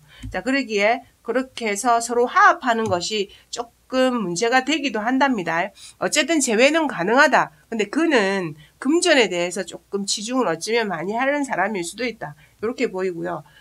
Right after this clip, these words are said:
자, 커플 연애운은 진짜 금전에 대한 부담감입니다. 부담감을 가지고 있고,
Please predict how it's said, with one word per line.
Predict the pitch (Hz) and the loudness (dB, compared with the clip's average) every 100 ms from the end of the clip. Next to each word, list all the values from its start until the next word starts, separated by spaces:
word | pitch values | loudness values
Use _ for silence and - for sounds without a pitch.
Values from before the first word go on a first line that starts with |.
| _ | _
자, | 185 | -10
커플 | - 339 349 403 | -2 0 2 4
연애운은 | 254 202 214 220 202 180 175 | 4 2 0 0 -2 -4 -4
진짜 | 254 233 | -4 -4
금전에 | 233 269 349 262 185 | 0 0 0 0 0
대한 | 175 170 | -2 -4
부담감입니다. | 165 185 214 - 240 165 151 139 143 _ _ | -6 -4 -4 -4 -6 -6 -10 -14 -20 _ _
부담감을 | - 202 247 277 262 208 | -6 -2 0 2 0 0
가지고 | 220 269 254 175 | -2 -2 -2 -4
있고, | 170 - 170 156 | -4 -4 -6 -6